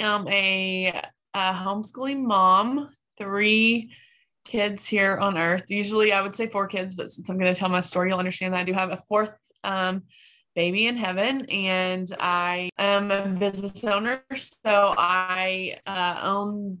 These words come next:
the company Ezra Snacks with my husband. I'm the creator and co-founder of that and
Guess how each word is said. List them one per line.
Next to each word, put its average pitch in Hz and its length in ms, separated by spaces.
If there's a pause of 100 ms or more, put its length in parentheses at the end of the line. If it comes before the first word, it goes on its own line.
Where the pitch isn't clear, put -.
(100)
the 196 100
company 196 520
Ezra 185 260
Snacks - 760 (100)
with 196 240
my 185 160
husband. 190 380
I'm 208 80
the 190 100
creator 202 380
and 196 120
co-founder 202 440
of 196 80
that 196 340
and 185 480